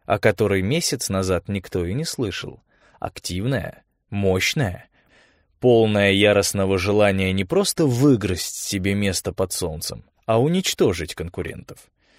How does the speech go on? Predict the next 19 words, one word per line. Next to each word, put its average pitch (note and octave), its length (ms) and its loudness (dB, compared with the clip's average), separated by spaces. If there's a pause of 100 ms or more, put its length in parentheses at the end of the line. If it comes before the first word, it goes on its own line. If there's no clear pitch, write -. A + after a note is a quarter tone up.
(340)
Тогда D3 380 4
исламские D3+ 500 4
фанатики B2+ 480 0
покажутся A2 920 0
робкими A#2+ 800 2
и A#2 120 0
ласковыми F#2 800 -2
чудаками. - 720 -10 (1120)
Ну C3 180 2
нет, F#2 440 0
невозможно. A2+ 640 0 (320)
Бред. B2+ 560 0 (240)
Распалившееся A2+ 960 2
воображение G2+ 680 2
сыграло G#2+ 440 2
с - 100 -2
Олегом G#2+ 360 0
дурную A2+ 360 -2
шутку. - 480 -8